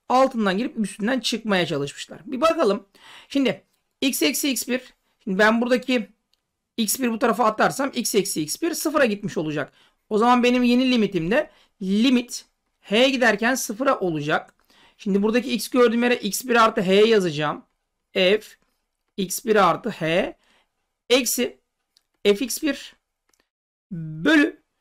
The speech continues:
x eksi x bir'e de h yazacağım. Ne değişken değiştirmesi yaptığımı iyi analiz edin. Bunun da adına f üssü x bir diyeceğim. Hala x bir absisli noktadayım ben.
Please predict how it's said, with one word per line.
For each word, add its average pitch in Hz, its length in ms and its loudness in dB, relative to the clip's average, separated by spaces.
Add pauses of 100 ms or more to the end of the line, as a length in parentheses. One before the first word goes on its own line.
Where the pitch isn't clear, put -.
(420)
x 294 260 2
eksi 226 320 -2
x - 200 -8
bir'e 254 200 0
de 294 120 0
h 226 140 0
yazacağım. 156 560 2
Ne 220 140 0
değişken 254 420 0
değiştirmesi 175 480 -2
yaptığımı 233 460 -2 (140)
iyi 220 260 2
analiz 151 380 -2
edin. 247 280 -6 (460)
Bunun 262 340 0
da 208 180 -2
adına 233 520 2 (480)
f 247 240 0
üssü - 300 -6
x 269 400 -4
bir 233 220 0
diyeceğim. 156 460 -4
Hala 302 520 4
x - 360 -4
bir 196 220 2
absisli 175 640 -2
noktadayım 147 720 -4
ben. 175 220 -2